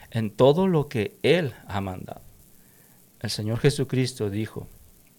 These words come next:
en Juan catorce quince: "Si me amáis, guardad mis mandamientos".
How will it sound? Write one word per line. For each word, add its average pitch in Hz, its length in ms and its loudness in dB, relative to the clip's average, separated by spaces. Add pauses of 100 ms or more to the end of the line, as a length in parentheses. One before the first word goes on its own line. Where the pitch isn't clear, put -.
en 104 100 -6
Juan 107 300 -4
catorce 107 420 -2
quince: - 400 -8 (720)
"Si - 160 0
me 135 120 8
amáis, 135 580 6 (340)
guardad 110 520 0 (380)
mis 101 140 -8
mandamientos". 95 880 -10